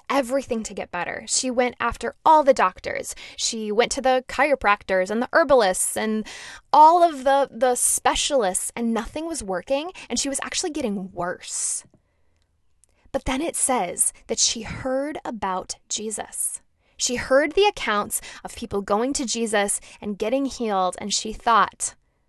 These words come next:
"Okay, if I just touch the hem of his garment, then I will be made well."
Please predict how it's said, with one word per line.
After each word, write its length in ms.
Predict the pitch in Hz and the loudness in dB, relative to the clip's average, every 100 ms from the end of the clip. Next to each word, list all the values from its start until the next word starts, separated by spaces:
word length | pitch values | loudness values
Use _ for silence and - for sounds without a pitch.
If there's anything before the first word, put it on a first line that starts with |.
| _ - | _ -6
"Okay, 460 | - - 196 165 - _ _ _ - _ - | -6 -6 -8 -10 -14 _ _ _ -20 _ 0
if 140 | 254 - | 0 0
I 220 | 233 269 | 0 0
just 640 | 262 - 202 240 - - - | -2 -4 -4 -4 -4 -6 -16
touch 480 | - - - - - - - | -6 -4 -4 -4 -6 -10 -14
the 60 | |
hem 340 | - - 233 247 | -12 -4 -4 -4
of 120 | 233 | -6
his 200 | - 220 | -8 -6
garment, 540 | - 190 185 - - - _ _ - | -6 -6 -8 -12 -14 -16 _ _ -16
then 420 | 220 226 226 185 | -6 -2 -2 -4
I 120 | - | -6
will 80 | 190 | -8
be 140 | 180 185 | -6 -8
made 200 | 180 180 | -8 -8
well." 340 | 196 - - | -10 -10 -16